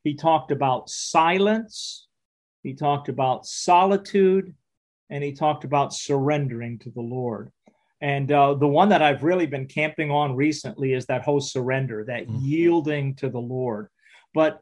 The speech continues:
Speaker 1: all, but that's the scripture verses where I go to, and then, and then just going to Exodus, and it says, <laughs> uh, you should,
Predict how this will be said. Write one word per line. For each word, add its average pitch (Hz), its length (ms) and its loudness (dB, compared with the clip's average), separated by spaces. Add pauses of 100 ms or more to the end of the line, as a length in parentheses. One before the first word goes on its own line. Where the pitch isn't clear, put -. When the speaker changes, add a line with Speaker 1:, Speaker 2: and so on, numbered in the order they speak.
Speaker 1:
all, 180 340 4
but 151 260 -2
that's 208 360 2
the 160 140 -2
scripture 175 600 -2
verses 139 500 -2
where 143 120 2
I 147 40 2
go 151 200 2
to, 156 160 -2
and 170 200 -2
then, 196 340 2 (300)
and 170 160 -2
then 196 300 2 (140)
just 208 280 0
going 208 260 2
to 208 160 0
Exodus, 240 680 -2 (420)
and 165 140 -2
it 151 120 -6
says, 175 520 4 (160)
<laughs> - 160 -20
uh, - 380 4 (920)
you 160 120 -2
should, 156 320 0